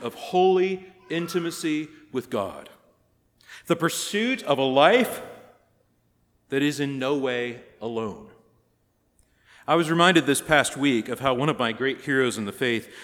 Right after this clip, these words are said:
Bernard of Clairvaux, a celibate monk and abbot, took all of his sexual energy, all of his loneliness, all of his discontentedness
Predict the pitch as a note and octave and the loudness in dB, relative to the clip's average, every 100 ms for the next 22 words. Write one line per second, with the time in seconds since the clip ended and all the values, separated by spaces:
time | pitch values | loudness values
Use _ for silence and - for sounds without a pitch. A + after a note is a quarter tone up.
0 | - D3+ E3 D3 B2 - E3+ D#3+ D#3 B2 | -4 2 2 2 -4 -6 2 6 6 4
1 | F2+ D#2+ - - - _ _ _ _ - | -2 -4 -10 -20 -20 _ _ _ _ -12
2 | A2 - E3+ E3 D3 B2+ C#3+ C#3+ C3 A#2+ | -6 2 4 6 4 2 0 0 0 -6
3 | A2 C3 C3+ A#2 - - - - D#3+ - | -2 0 0 0 -4 -14 -10 -2 -2 0
4 | C#3 D3 F3 G3 F3+ E3+ - D#3 C3 - | 2 8 10 10 8 4 2 -2 -2 0
5 | F3+ F3+ F#3+ D#3 C#3 C#3+ D3+ C3+ F#2+ E2 | 0 0 0 2 2 0 -2 -4 -8 -8
6 | G2 C3 - - D#3 G3 A#3 G#3+ - F3+ | -8 -8 -10 2 8 10 10 8 4 0
7 | D#3 B2+ C#3 E3 F#3 E3 A2+ F2+ F2 A#2 | -2 -2 2 4 4 2 -2 -6 -8 -8
8 | - - - F#3 G3+ B3 B3+ F#3 E3+ - | -10 -12 0 4 8 8 8 6 0 0
9 | F#3 F#3 F3+ - - - - _ _ - | 2 4 2 -2 -12 -20 -20 _ _ -2
10 | G#2+ - - F3+ D3 F#3 G3+ F3+ A2+ G#2+ | 0 0 0 0 2 2 2 2 -2 -4
11 | E2+ G#2+ F#3+ - - - | -6 -6 -2 0 -2 -4